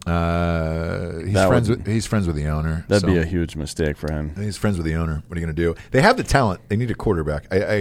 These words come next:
Speaker 1: I don't like Baker Mayfield. I never have. Um, but, uh,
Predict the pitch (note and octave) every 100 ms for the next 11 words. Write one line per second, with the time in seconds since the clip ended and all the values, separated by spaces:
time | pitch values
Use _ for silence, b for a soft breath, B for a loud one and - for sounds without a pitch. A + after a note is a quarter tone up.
0 | G2+ E2 G2+ F#2 F2+ E2+ D#2 D#2 D#2 -
1 | D2+ - B B B B F#2 E2 D2+ D2+
2 | C#2+ - - E2 D#2+ E2 E2+ D#3 - -
3 | - G#2 G2 - - G2+ G2 F#2+ F#2 F2+